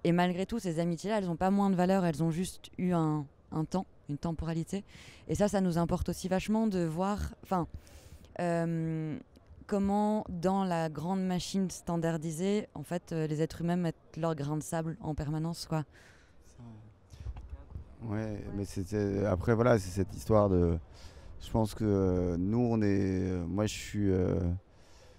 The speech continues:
Speaker 2: je suis pessimiste, mais je pense que toute époque a son lot de merde, euh, c'est, enfin, tu vois, toute époque a sa merde à affronter, euh,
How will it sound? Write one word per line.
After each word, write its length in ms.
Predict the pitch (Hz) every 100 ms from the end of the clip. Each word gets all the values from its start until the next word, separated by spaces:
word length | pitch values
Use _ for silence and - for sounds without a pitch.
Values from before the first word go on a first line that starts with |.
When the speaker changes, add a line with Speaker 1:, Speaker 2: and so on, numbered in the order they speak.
| - - - - - - -
Speaker 2:
je 80 |
suis 160 | - 107
pessimiste, 600 | 110 107 - 123 135 123
mais 100 | 110
je 80 | 98
pense 180 | - 110
que 100 | 110
toute 480 | - 123 269 - -
époque 440 | 101 98 113 113
a 60 | 101
son 200 | - 101
lot 180 | 101 101
de 80 |
merde, 300 | 101 104 107
euh, 180 | 90 87 80
c'est, 300 | - 90 87
enfin, 220 | 98 90
tu 140 | -
vois, 100 | 98
toute 280 | 92 - 104
époque 480 | 104 - - 117 110
a 80 | 98
sa 140 | 104
merde 300 | 98 104 101
à 80 | 98
affronter, 480 | 92 - 95 107 104
euh, 160 | 92